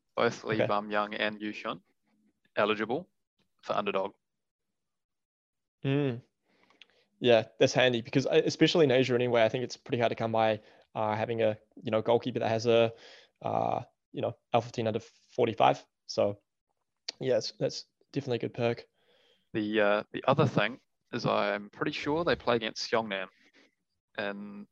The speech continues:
Speaker 1: game week two seven one, I think it is, coming up.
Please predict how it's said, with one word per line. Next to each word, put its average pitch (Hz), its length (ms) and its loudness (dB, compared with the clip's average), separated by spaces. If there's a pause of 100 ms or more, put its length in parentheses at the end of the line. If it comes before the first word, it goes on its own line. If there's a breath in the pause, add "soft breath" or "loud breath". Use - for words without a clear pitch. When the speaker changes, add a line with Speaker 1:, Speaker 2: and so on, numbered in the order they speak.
(380)
Speaker 1:
game 110 200 -4
week 117 200 -10
two 123 440 -10
seven 135 720 -8
one, 156 320 -8 (1500)
I - 40 -14
think - 220 -16
it 127 80 -6
is, 147 140 -4
coming 131 240 -10
up. 160 160 -8